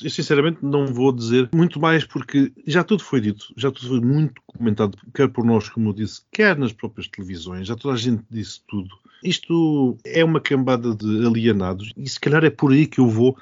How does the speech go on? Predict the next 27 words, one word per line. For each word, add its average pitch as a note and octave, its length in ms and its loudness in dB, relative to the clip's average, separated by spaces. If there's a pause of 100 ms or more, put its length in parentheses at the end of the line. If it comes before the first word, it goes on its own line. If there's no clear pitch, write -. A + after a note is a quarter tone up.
(200)
para A#3 100 -2
ver C4 120 4
se A3 140 -2
se D3+ 320 -4 (120)
comenta C3+ 680 2 (140)
e C3+ 60 -6
se - 160 -10
fazemos D3+ 340 0
alguma C#3+ 240 4
reflexão B2 540 -2
sobre A#2 260 -2
algo A2+ 220 0
novo, G#2 580 0
ou B2 100 -4
pelo B2+ 160 2
menos C3+ 200 2
algo C#3 240 2
que - 100 -8
não C3+ 240 0
tem B2 180 -2
vindo C3 200 -4
muito B2+ 280 -2
a A2+ 40 0
ser B2 260 -2
refletido, - 640 -12
que D#3 220 0
é D#3+ 240 2